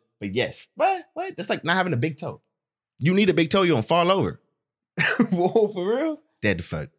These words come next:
Speaker 2: <laughs> Dead to fuck?
Speaker 1: Dead to fuck.
Speaker 2: No way.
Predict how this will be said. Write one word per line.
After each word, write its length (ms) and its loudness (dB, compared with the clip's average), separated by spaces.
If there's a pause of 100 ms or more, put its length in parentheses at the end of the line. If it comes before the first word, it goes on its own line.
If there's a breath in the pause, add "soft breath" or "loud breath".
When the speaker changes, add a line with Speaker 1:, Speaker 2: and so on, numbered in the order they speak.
(400)
Speaker 2:
<laughs> 520 -8
Dead 320 0
to 100 0
fuck? 420 -2 (220)
Speaker 1:
Dead 220 -2
to 40 -12
fuck. 260 -12 (260)
Speaker 2:
No 280 0
way. 580 -4